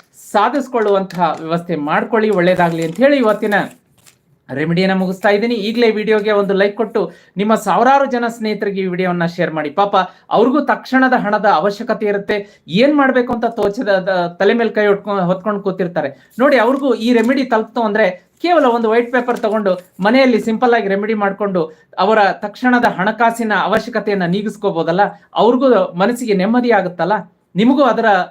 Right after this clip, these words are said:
ಒಂದು ಪುಣ್ಯದ ಫಲ ಸಿಗುತ್ತಲ್ಲ. ಈಗಲೇ ಈ ವಿಡಿಯೋ ಶೇರ್ ಮಾಡಿ ಅಂತ ಹೇಳ್ತಾ, ಹಾಗೆ ಜೀತ್ ಮೀಡಿಯಾ ವಾಹಿನಿಯವರು ನಿಮ್ಮ ಆರೋಗ್ಯದ ಕಾಳಜಿಯ ದೃಷ್ಟಿ ಇಟ್ಕೊಂಡು ಸ್ಮಿತಾಸ್ ಕಿಚನ್ ಎನ್ನುವ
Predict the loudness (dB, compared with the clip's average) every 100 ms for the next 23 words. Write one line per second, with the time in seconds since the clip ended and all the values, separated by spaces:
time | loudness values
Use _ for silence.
0 | -6 -4 -2 -4 -8 _ 2 2 4 2
1 | 2 0 0 -6 -4 -4 -4 -8 _ _
2 | _ -2 2 4 4 4 4 2 2 0
3 | 2 0 0 -2 0 0 2 0 -2 _
4 | -4 0 0 -2 -2 0 2 2 2 0
5 | -2 -2 -2 -2 -4 -14 -4 0 0 0
6 | 0 2 2 2 0 2 0 0 -2 -4
7 | -6 -4 -6 -4 -6 -4 -6 -2 -2 -2
8 | -6 -4 -2 -2 -2 -4